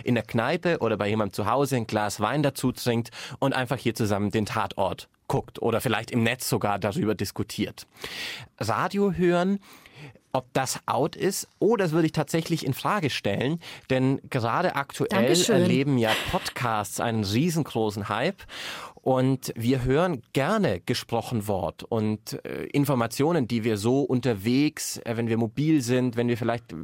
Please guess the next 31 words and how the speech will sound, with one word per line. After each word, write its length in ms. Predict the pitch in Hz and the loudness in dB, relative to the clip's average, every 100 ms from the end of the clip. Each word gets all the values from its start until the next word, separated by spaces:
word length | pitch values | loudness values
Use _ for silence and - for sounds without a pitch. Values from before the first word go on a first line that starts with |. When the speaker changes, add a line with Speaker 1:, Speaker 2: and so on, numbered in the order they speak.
| - - | -14 -10
Speaker 1:
parallel 420 | - 123 117 135 | -2 0 2 2
was 140 | 127 - | 2 0
anderes 480 | 135 151 117 104 | -2 0 0 -2
tun, 280 | - 110 123 - - - | -4 -2 -2 -4 -10 -2
irgendwie 220 | 120 117 | 0 0
konsumieren 640 | - 110 101 98 98 98 | -2 -2 0 2 0 -2
können. 260 | - 101 139 - - - | -4 -4 -4 -8 -16 -4
Und 240 | 123 113 | -2 -2
da 220 | 101 113 | -2 0
sind 260 | 143 151 - | 2 0 2
auch 160 | 123 - | 0 0
die 160 | 123 | -2
Inhalte 540 | - 147 156 139 135 135 | 2 4 4 2 0 -4
von, 400 | - 110 104 104 | -2 -2 0 -2
äh, 180 | - 101 | -2 -4
professionellen 960 | - 127 151 131 123 104 101 104 113 - - - - - | -2 0 0 0 0 2 2 2 0 -4 -18 -20 -20 -10
Radioanbietern 1080 | 104 107 143 151 113 107 107 95 110 107 123 - 107 _ _ | -2 0 2 0 0 -2 -2 -2 0 0 -2 -6 -14 _ _
total 360 | - - 101 98 | -8 -4 -4 -4
gefragt. 580 | 101 196 156 - - - - - - - | -4 -2 -2 -6 -20 -20 -16 -14 -12 -2
Speaker 2:
Philipp 280 | 262 254 220 | 2 2 4
Rederle 400 | 226 226 202 180 | 4 4 4 2
ist 220 | 196 - | 0 0
heute 200 | 190 175 | 0 0
zu 120 | - | -2
Gast 240 | 170 180 - | -2 -2 -2
bei 120 | 180 | 0
H 180 | 170 160 | 0 0
R 40 | |
Info 220 | 175 180 | -2 -2
das 180 | - - | -4 -2
Interview. 640 | 190 226 214 226 247 220 | 0 0 0 4 4 4